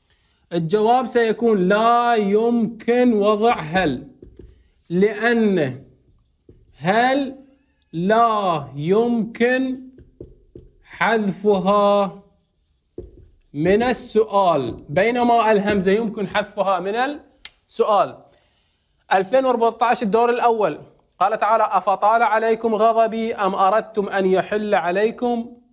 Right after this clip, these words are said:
غضب؟" ما نوع الاستفهام؟ وما خصيصتا الهمزة؟ من قال لي خصيصتا يعني ايش قد؟ اثنين، اثنيناتي نذكرهم طلاب، مو بس وحدة.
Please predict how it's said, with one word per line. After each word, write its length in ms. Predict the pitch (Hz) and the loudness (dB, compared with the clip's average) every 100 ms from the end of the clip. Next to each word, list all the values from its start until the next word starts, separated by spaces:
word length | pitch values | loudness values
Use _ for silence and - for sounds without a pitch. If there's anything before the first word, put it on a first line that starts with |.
| _ _ - | _ _ -2
غضب؟" 560 | 202 196 175 147 127 - _ _ _ _ _ _ _ _ _ _ 190 | 0 2 -2 -4 -12 -16 _ _ _ _ _ _ _ _ _ _ -2
ما 200 | 233 277 | 2 4
نوع 200 | 277 247 | 4 2
الاستفهام؟ 840 | 262 - 233 214 208 160 139 _ _ _ _ _ _ _ _ _ _ _ _ | 0 0 0 2 0 0 -8 _ _ _ _ _ _ _ _ _ _ _ _
وما 340 | 208 262 277 | 0 2 0
خصيصتا 1000 | 254 254 247 262 247 247 240 262 285 226 220 | 0 -2 -2 0 0 2 2 2 4 4 2
الهمزة؟ 500 | 190 190 160 139 123 | 0 -2 -2 -4 -8
من 240 | 214 277 | -4 0
قال 120 | 254 220 | 0 0
لي 60 | |
خصيصتا 600 | 208 226 254 226 226 262 | -4 -10 -8 -4 0 2
يعني 200 | 262 214 | 0 0
ايش 100 | 214 | -2
قد؟ 300 | 196 202 196 - | -2 -4 -6 -14
اثنين، 340 | 175 190 165 | -8 -4 -4
اثنيناتي 480 | 160 202 285 302 - | -6 -6 -4 -4 -4
نذكرهم 420 | 202 - 151 139 | -6 -6 -10 -12
طلاب، 280 | 139 147 151 | -8 -2 -2
مو 120 | 202 | -2
بس 180 | 180 143 | -6 -6
وحدة. 280 | 120 117 104 | -10 -14 -18